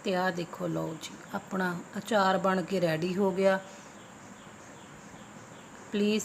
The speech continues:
like, ਸ਼ੇਅਰ, ਸਬਸਕ੍ਰਾਈਬ ਜ਼ਿਆਦਾ ਤੋਂ ਜ਼ਿਆਦਾ ਕਰੋ, ਫੈਮਿਲੀ ਫਰੈਂਡਸ ਦੇ ਨਾਲ ਸ਼ੇਅਰ ਕਰਿਓ ਵੀਡੀਓ।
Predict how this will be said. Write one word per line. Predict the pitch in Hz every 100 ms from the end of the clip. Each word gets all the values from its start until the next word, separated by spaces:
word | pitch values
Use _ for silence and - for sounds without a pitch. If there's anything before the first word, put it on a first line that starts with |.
| 220
like, | 196 190 190
ਸ਼ੇਅਰ, | - 190
ਸਬਸਕ੍ਰਾਈਬ | 180 196 - - 190 185 175
ਜ਼ਿਆਦਾ | 185 180 185
ਤੋਂ | 185 175
ਜ਼ਿਆਦਾ | 180 180 190
ਕਰੋ, | 190 190 190
ਫੈਮਿਲੀ | 196 185 185 185
ਫਰੈਂਡਸ | - 185 170 180
ਦੇ | 185
ਨਾਲ | 175 175
ਸ਼ੇਅਰ | 175 196 180 196
ਕਰਿਓ | 202 190 190
ਵੀਡੀਓ। | 185 180 196 202